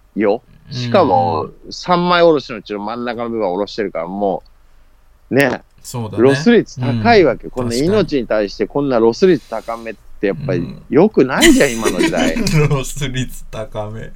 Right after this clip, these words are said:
Speaker 2: まあまあ、そうです。それは良くない。もったいないし。うん。
Speaker 1: うん。
Speaker 2: ダメダメ、そんなの。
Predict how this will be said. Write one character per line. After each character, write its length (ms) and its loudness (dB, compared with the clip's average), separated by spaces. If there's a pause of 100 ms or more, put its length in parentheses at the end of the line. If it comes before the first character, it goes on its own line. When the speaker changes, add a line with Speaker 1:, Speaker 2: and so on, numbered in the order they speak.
(560)
Speaker 2:
ま 260 -4
あ 60 -4
ま 260 -6
あ、 60 -6
そ 300 -8
う 20 -14
で 80 -12
す。 100 -10
そ 120 -6
れ 60 -2
は 40 2
良 140 2
く 140 -6
な 160 -2
い。 80 -6
も 160 -8
っ 40 -14 (120)
た 140 -2
い 80 -4
な 180 -4
い 80 -8
し。 480 -14 (560)
う 40 -20
ん。 640 -8
Speaker 1:
う 20 -6
ん。 40 -6
Speaker 2:
ダ 140 -8
メ 140 -8
ダ 120 -10
メ、 120 -12
そ 160 -14
ん 100 -12
な 80 -14
の。 180 -16